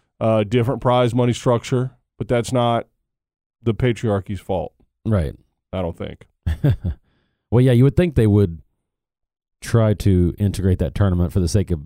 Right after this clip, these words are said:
Speaker 2: bargaining power and, 'cause, I mean, obviously the way the slams work is pretty lucrative for everyone involved.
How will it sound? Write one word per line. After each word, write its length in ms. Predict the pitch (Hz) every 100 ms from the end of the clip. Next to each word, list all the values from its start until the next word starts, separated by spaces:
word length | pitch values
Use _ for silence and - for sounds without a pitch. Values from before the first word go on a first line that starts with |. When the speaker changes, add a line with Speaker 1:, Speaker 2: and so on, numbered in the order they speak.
| - 85
Speaker 2:
bargaining 420 | 92 92 87 85
power 420 | 98 90 90 87
and, 320 | 73 78 78 - _ _ _ _ _ _ _ _ _ -
'cause, 100 | 104
I 40 |
mean, 120 | 101 107
obviously 320 | 120 113 95
the 100 | 92
way 100 | 90
the 80 | 85
slams 320 | 117 110 82
work 260 | 90 82
is 100 | 85
pretty 260 | - 95 85
lucrative 360 | 87 92 85 -
for 100 | 95
everyone 280 | 87 87
involved. 500 | 82 87 82 76 73